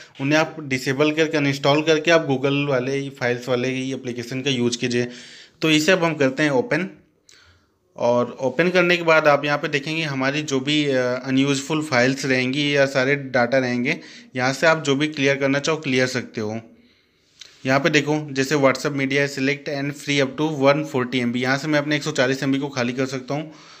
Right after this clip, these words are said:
और, अ, यहाँ पे आप नीचे आके देखोगे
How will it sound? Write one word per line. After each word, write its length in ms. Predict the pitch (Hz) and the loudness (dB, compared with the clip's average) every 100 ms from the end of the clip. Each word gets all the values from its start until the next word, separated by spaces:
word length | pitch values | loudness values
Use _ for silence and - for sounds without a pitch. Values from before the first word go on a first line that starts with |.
| - - - | -20 -20 -4
और, 460 | 131 123 123 123 123 - - _ _ - _ - - - 131 - | 0 2 2 0 -4 -10 -20 _ _ -20 _ -20 -20 -18 -16 -2
अ, 40 | 131 | 2
यहाँ 520 | 127 135 139 131 143 | 4 4 2 4 4
पे 120 | 175 | 4
आप 100 | 170 | 4
नीचे 300 | 156 135 170 | 4 2 4
आके 240 | 156 156 | 4 2
देखोगे 560 | 156 131 123 135 143 180 | 0 -2 -2 -4 -2 -4